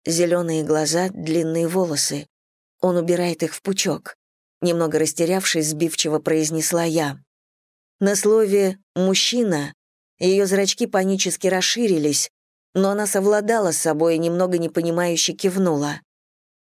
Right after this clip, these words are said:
«Я знаю, где он». Разбираться, почему девчонка понимала меня, времени не было. «Отлично.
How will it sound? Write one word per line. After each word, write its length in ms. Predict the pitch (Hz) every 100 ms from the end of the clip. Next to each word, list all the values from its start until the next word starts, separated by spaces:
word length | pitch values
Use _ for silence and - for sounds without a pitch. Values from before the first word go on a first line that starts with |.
| _
«Я 300 | - 196 214
знаю, 400 | 202 220 208 185
где 300 | 165 180 180
он». 260 | 165 165 185 - _ _ _ _ _ _ _
Разбираться, 640 | - 226 214 240 285 269 240
почему 380 | 226 220 240
девчонка 540 | 240 214 196 226 208 202
понимала 580 | 214 202 208 247 233 160
меня, 500 | 156 147 143 143 - _ _
времени 520 | 175 190 208 196 190
не 200 | 190 190
было. 380 | 139 147 143 139 - _ _ _ _ _ _
«Отлично. 680 | 180 190 160 - - 151